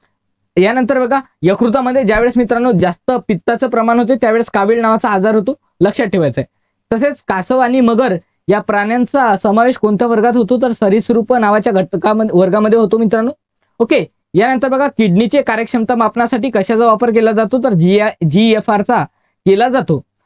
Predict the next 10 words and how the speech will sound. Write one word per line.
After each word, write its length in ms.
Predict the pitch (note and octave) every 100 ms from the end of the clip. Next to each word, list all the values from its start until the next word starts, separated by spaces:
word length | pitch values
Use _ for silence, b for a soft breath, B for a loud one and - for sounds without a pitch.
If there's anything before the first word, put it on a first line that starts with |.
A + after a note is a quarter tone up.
| _ -
तसेच 220 | A3 C4+
बघा, 240 | B3+ B3 C4+ - _ _ -
किडनी 280 | A3 A#3 C#4
स्टोन 320 | - C4+ A#3
कोणत्या 320 | G#3 G3+ B3+
पदार्थामुळे 580 | A3+ G3+ A3+ C4 B3 C4
होतो, 280 | A3+ F#3 B3+
तर 140 | C4+ A3
कॅल्शियम 420 | G3+ G3 B3+ C4 -
ऑक्झिलेट 500 | F#3+ F#3+ A3+ B3+